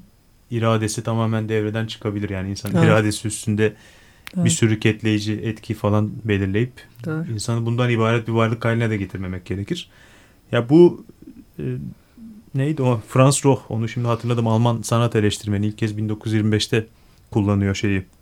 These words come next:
Speaker 2: Büyülü gerçek.
Speaker 1: Magic realizm, büyük,
Speaker 2: Hı.
Speaker 1: büyülü gerçeklik
Speaker 2: Hı hı.
Speaker 1: terimini. Ama yani bu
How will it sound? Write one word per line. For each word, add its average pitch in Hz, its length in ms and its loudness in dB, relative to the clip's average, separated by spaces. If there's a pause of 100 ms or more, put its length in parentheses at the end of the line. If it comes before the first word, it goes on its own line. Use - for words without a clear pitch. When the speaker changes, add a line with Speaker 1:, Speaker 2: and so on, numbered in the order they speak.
(240)
Speaker 2:
Büyülü 175 180 -4
gerçek. 165 260 -10
Speaker 1:
Magic 107 340 4
realizm, 101 460 -2
büyük, 107 220 -2
Speaker 2:
Hı. 143 160 0
Speaker 1:
büyülü 107 200 -2
gerçeklik 107 720 -6 (580)
Speaker 2:
Hı 190 60 4
hı. 175 100 6
Speaker 1:
terimini. 202 380 0 (540)
Ama 180 340 2 (100)
yani 131 340 0 (520)
bu 143 360 0